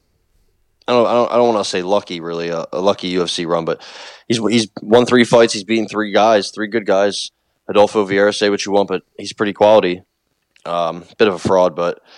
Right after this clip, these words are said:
Brendan Allen, bit of a fraud, but he's still pretty good. Uh, and Phil Hawes, I mean,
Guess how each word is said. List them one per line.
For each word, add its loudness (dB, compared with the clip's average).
Brendan 2
Allen, 2
bit 4
of 0
a -8
fraud, 2
but -6
he's -6
still 0
pretty -4
good. 2
Uh, 2
and -2
Phil 6
Hawes, 4
I -2
mean, -2